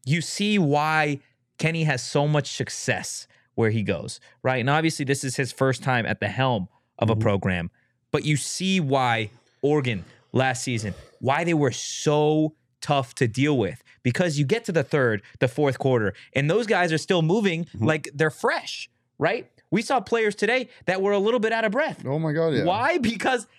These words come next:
Speaker 1: they were running, they're building something, they're learning how to play football, they're learning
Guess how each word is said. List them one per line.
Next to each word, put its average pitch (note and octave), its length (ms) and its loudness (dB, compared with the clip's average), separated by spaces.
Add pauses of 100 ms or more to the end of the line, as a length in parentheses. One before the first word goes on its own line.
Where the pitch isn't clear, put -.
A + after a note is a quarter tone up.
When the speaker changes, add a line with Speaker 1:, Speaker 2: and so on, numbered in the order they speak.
(120)
Speaker 1:
they G3+ 120 0
were A#3 160 2
running, G3 360 0
they're E3 100 2
building F3+ 480 0
something, B2 340 0
they're D3 160 2
learning F#3+ 420 2
how D3+ 140 -4
to D#3 80 -4
play C#3 200 0
football, E3 340 0
they're C#3+ 160 2
learning E3 580 0